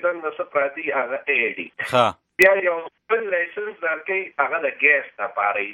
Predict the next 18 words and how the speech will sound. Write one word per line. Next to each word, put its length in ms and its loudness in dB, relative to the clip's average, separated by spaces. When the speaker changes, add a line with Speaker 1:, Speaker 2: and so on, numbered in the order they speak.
Speaker 1:
ځکه 240 2
چې 160 -4
د 20 2
ګیس 200 2
دا 100 -2
پیسې 340 -2
چې 100 0
که 160 4
نه، 60 0
نو 100 -6
دا 80 2
چې 100 -2
رولینګ 520 0
کېږي 400 0
په 120 4
دې 180 -2
بزنس 460 -2
کې، 80 -4